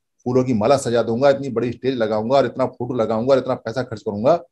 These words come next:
तो हम बाबा साहब के जन्मदिन को वही काम कर रहे हैं जो बा-, जिसके लिए बाबा साहब ने बार-बार मना किया है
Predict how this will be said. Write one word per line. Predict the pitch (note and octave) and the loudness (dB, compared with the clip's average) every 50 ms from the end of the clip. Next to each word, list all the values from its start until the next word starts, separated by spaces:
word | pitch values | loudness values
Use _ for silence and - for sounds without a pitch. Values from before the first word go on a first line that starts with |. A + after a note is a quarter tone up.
| _ _ _ _ _ _ _ _ _ _ _ _ _ _ _ _ _ - | _ _ _ _ _ _ _ _ _ _ _ _ _ _ _ _ _ -2
तो | |
हम | F#3 C3 D3+ G3 G3+ F3 | 0 2 2 0 0 0
बाबा | B2 - G2+ G#2+ B2+ D#3 F#3 G3 | 0 0 2 4 4 6 6 4
साहब | F#3+ - - C3 B2+ B2+ - | 4 2 2 2 2 2 0
के | - _ - E3+ F3+ | -2 _ 0 2 2
जन्मदिन | F3+ - A#2+ A#2 C3+ C#3+ C3+ C3+ C#3 C3 | 2 0 -4 -6 -6 -6 -4 -6 -6 -4
को | - - D#3+ F3 | -4 0 0 2
वही | D3+ A#2 B2 D#3 F3 | 2 4 4 2 2
काम | E3+ - C3 B2+ B2+ C3 | 2 0 0 0 0 -2
कर | A#2+ A#2 G#2+ | -4 -4 -4
रहे | A2 A2 G#2 G#2 | -4 -4 -4 -4
हैं | B2 D3+ F3 F#3 F3+ D#3 | -4 -2 -2 -4 -4 -4
जो | C3+ D#3 D3 | -2 -4 -2
बा-, | G#2 A2 A2+ | 0 0 0
जिसके | A2 F#2+ B2 B2+ - - E3 | 0 -2 -6 -10 -10 -8 -6
लिए | E3+ F3 D#3 | -4 -4 -2
बाबा | A2+ A2 A2 A#2 C3 | 0 0 0 0 0
साहब | C3 - G#2 G2+ G2 A2 | -2 -2 -4 -4 -2 -2
ने | C#3+ D#3 | -4 -4
बार-बार | - F#2+ G2 G2 G#2+ C#3 D3+ C3 | -2 -2 -2 0 0 0 0 0
मना | G#2+ A#2+ D#3 F#3 F3+ | 0 2 2 2 2
किया | - - C3 A2 | 2 0 -2 -2
है | F2+ E2+ E2 - | -2 -4 -8 -16